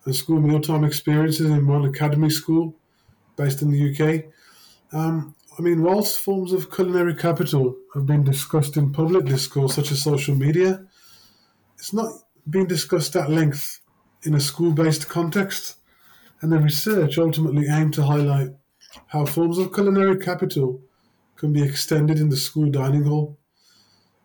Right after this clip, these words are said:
but also debating the processes of socialization and how these are said to kind of interfere. So the, the book essentially uses this idea of culinary capital to frame a discussion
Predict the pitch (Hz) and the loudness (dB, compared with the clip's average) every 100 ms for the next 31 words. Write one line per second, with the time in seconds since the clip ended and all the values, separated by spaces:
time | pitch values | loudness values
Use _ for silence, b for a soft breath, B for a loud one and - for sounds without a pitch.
0 | - 180 233 - 170 151 147 - _ - | -6 0 0 2 2 2 0 -6 _ -10
1 | 143 156 160 156 156 147 - 180 202 196 | -2 0 2 2 2 0 -2 0 0 2
2 | 175 151 147 147 - 170 147 - 156 143 | 0 0 0 0 0 0 -2 -2 0 0
3 | 135 143 - 160 147 - b b b b | 2 0 0 -2 -4 -10 b b b b
4 | _ 151 147 151 156 147 143 156 151 143 | _ -2 0 2 4 4 2 0 -2 -2
5 | 151 143 143 139 139 - 143 143 147 139 | 0 0 2 0 -2 -4 0 2 2 -2
6 | - _ _ _ _ _ _ _ - 165 | -12 _ _ _ _ _ _ _ -8 -2
7 | 156 139 135 156 160 190 190 - 190 180 | 0 0 -4 -4 -2 -2 -2 0 2 2
8 | 170 165 180 180 175 147 170 165 160 160 | 2 2 2 2 0 0 0 2 4 4
9 | 135 - - 156 151 143 139 175 180 - | 2 -2 -2 0 2 2 0 -2 0 0
10 | 143 135 135 - 170 165 175 160 143 - | 0 0 -4 -4 -2 0 2 2 0 -4
11 | - 147 - 123 | -4 -4 -2 -6